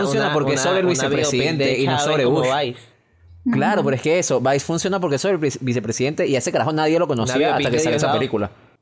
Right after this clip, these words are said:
Speaker 2: No, Diosdado lo conoce la gente,
Speaker 1: A Diosdado
Speaker 2: demonios.
Speaker 1: lo conoce todo el mundo.
Speaker 3: Porque, porque, por ejemplo, o sea, tú, por ejemplo, Ay, Tonya es, es genial. Ay, Tonya es genial. The Disaster Artist también podría considerarla como una buena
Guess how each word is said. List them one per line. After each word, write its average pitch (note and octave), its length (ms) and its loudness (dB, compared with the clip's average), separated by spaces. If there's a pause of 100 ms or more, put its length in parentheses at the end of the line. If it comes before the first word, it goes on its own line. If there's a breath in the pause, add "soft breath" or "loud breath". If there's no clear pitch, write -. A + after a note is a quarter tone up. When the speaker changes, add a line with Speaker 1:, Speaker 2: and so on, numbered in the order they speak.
(140)
Speaker 2:
No, C3 140 -4
Diosdado A#2+ 280 0
lo B2+ 60 -4
conoce B2+ 240 -8
la A#2+ 80 -10
gente, A#2+ 240 -14
Speaker 1:
A G#2 40 2
Diosdado G#2+ 180 2
Speaker 2:
demonios. G#2+ 160 2
Speaker 1:
lo B2+ 80 0
conoce A#2 280 -2
todo C#3 120 0
el C#3 80 0
mundo. D3+ 260 -2 (200 loud breath)
Speaker 3:
Porque, C4+ 240 0 (100)
porque, C4+ 380 0
por C4 160 0
ejemplo, D4+ 440 0
o B3+ 60 0
sea, C#4+ 220 0
tú, B3 120 0
por B3+ 120 0
ejemplo, B3+ 400 2
Ay, C4 180 0
Tonya C#4 460 2
es, B3 400 -2 (100)
es B3+ 180 -2
genial. B3+ 680 2 (160)
Ay, A3+ 200 0
Tonya D4 360 2
es C4 60 0
genial. B3 500 2 (680 loud breath)
The B3 160 4
Disaster C4 540 2
Artist C4+ 480 2
también A#3+ 320 2
podría C#4 320 2
considerarla A3 640 0
como A#3 160 0
una G3+ 140 0
buena A3+ 340 0